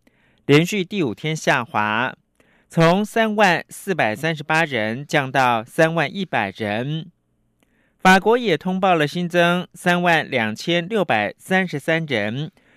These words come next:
确诊covid nineteen，另外医院新增两百二十人染疫不治。法国总理卡斯特克斯二十二号表示，第三波疫情高峰如今似乎已经是离去。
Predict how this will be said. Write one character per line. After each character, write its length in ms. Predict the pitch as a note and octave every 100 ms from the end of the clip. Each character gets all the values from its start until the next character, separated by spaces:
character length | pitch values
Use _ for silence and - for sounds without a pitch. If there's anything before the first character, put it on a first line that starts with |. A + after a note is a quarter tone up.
| _
确 160 | - A#3
诊 220 | E3 D3+
covid 280 | D3+ A#2+ C#3+
nineteen， 640 | D#3 D#3+ - D#3 B2 G2+ - _ _ _ _
另 100 | G3
外 140 | A3 A3
医 180 | A3 A3+
院 460 | A3 G#3+ F3+ E3 -
新 280 | - G3 G3
增 420 | F#3 F#3 F3+ F3+ F3+ _ -
两 340 | C3 D3 G3
百 220 | F#3+ C3+
二 180 | A2+ A2+
十 160 | E3+ C#3+
人 560 | C3+ A#2+ A#2 C3 D#3+ - _ _ _ _
染 300 | C#3 C#3 A#2
疫 220 | D3 G#3 D3
不 240 | A2+ A#2+
治。 460 | - G3+ F3+ A#2 - _ _ _ _ _ _ _ -
法 180 | F#3 G3
国 120 | A#3
总 200 | A3+ A#3+
理 340 | A3+ D#3 C3
卡 360 | - - B2 D#3
斯 360 | - F#3+ G#3 -
特 180 | - G#3+
克 160 | F#3+ D#3
斯 240 | - E3
二 160 | - D#3
十 120 | C#3
二 140 | C#3
号 160 | B2+ B2+
表 240 | A#2+ G2
示， 460 | F#2+ F#3 F3+ C3 - _ _ _ _ _ -
第 140 | G3
三 220 | E3+ F3+
波 180 | F3 F3
疫 80 | F#3
情 180 | C#3+ C3
高 200 | D3+ D#3
峰 480 | D#3+ D#3+ D#3+ E3 D#3+ _
如 200 | - C3+
今 300 | D#3 G3 G#3 -
似 200 | - F#3+
乎 220 | D#3 F3
已 100 | B2
经 220 | G#2+ C#3+
是 220 | D3 C#3
离 180 | A2 A2
去。 500 | C3 - G#3 D#3 G#2+